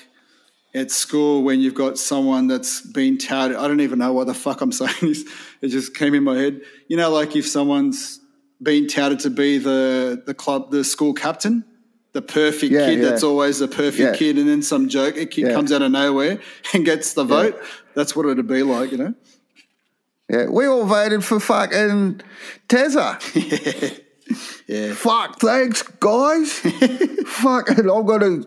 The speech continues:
Speaker 2: talk to the canteen, eh, and fucking try and get yous all a fucking cream donut.
Speaker 1: <laughs> Yeah, that's what it'd be like. So he's hoping that's gonna happen. But, um, yeah, they're, they're going along well. I think they're only, um,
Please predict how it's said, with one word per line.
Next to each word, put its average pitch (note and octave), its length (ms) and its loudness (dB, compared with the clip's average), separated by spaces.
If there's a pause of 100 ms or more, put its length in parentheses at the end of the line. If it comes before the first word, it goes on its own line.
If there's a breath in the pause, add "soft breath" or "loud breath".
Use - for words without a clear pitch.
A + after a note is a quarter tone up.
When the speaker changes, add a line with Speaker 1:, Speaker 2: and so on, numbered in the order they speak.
(140)
Speaker 2:
talk A3 260 4
to G3 80 2
the F#3 100 2
canteen, G3+ 800 2
eh, G3+ 320 2
and C#3 320 0 (220 loud breath)
fucking E3+ 380 0
try G3+ 240 4
and F3+ 100 0
get F#3 140 2
yous E3+ 200 2
all F#3+ 300 4
a E3+ 40 0
fucking E3 440 0
cream F#3+ 340 2
donut. G3+ 500 2
Speaker 1:
<laughs> - 560 -6 (720 loud breath)
Yeah, B2 360 -6
that's C#3 180 -10
what C#3+ 60 -4
it'd B2+ 160 -4
be D3+ 100 0
like. E3 300 -2 (720 loud breath)
So C3+ 220 -2
he's D3 260 2
hoping D3 260 -2
that's D3 180 -2
gonna D3 200 0
happen. B2 320 -2
But, C#3 160 0
um, C#3 640 0 (280 loud breath)
yeah, A2+ 280 -6 (240)
they're, D3 160 -4 (180)
they're D#3+ 80 -2
going D3+ 200 2
along C3 240 0
well. D3+ 340 -2
I G3+ 80 -2
think B3+ 320 -2
they're G#3+ 100 -2
only, D3+ 300 0
um, G#2+ 440 -8